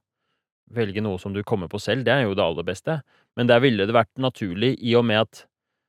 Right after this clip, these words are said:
du har, eh, fått til, og du fikk, jeg vet ikke om du fortsatt logger det du bruker penger på?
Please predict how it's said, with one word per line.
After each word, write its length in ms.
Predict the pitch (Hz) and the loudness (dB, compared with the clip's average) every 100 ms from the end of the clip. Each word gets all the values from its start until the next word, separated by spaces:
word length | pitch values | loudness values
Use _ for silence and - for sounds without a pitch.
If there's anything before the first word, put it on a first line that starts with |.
| _ _ _ | _ _ _
du 120 | 120 117 | -4 0
har, 240 | 113 117 120 - _ | 2 2 0 -4 _
eh, 760 | 120 113 110 110 110 110 113 98 - _ | -2 2 2 2 2 0 -4 -10 -16 _
fått 180 | - 156 _ | -2 -2 _
til, 280 | 113 117 123 - | -4 -2 -4 -4
og 540 | 120 107 98 85 71 85 | -2 -2 -4 -8 -16 -18
du 80 | 127 | -18
fikk, 180 | - 123 | -14 -10
jeg 120 | - 123 | -2 -2
vet 100 | 117 | 0
ikke 100 | 131 | 0
om 20 | |
du 140 | 131 | 0
fortsatt 540 | - 73 - 104 113 - - 107 | -2 -6 -4 -2 -2 -4 -10 -8
logger 580 | 113 113 87 98 101 | 0 0 0 -4 -4
det 120 | 98 95 | 0 -2
du 80 | 98 | -2
bruker 280 | 107 85 | -4 -6
penger 220 | 95 95 71 | -8 -8 -2
på? 220 | 117 | -2